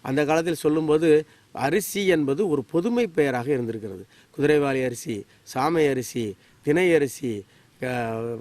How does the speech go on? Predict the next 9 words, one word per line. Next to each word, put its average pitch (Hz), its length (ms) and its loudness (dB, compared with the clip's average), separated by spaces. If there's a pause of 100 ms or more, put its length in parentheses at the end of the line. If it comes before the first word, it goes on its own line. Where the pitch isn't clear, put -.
கம்பு 180 320 0
அரிசி 135 320 0
இப்படித்தான் 175 540 0
சொன்னார்கள். 117 520 -4 (300)
ஆனால் 165 320 0 (280)
வரகரிசி 170 520 2 (100)
என்றெல்லாம் 147 420 -2
சொல்லிக் 147 160 0
கொண்டிருந்தார்கள். 117 560 -4